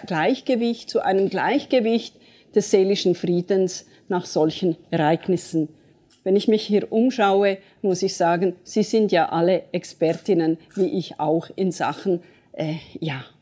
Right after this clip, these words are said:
Unterbrüche, äh, Unwegsamkeiten in diesem Lebenslauf. Und da ist die Frage, verzeihen und vergeben,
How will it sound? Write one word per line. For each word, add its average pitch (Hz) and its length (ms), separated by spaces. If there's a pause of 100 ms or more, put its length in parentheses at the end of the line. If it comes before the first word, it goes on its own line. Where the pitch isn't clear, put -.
(100)
Unterbrüche, 233 1200 (180)
äh, 185 440 (1000)
Unwegsamkeiten 247 1300
in 185 140
diesem 180 320
Lebenslauf. 170 760 (240)
Und 180 180
da 202 120
ist 214 260
die 220 80
Frage, 170 640
verzeihen 180 680 (300)
und 277 280
vergeben, 185 720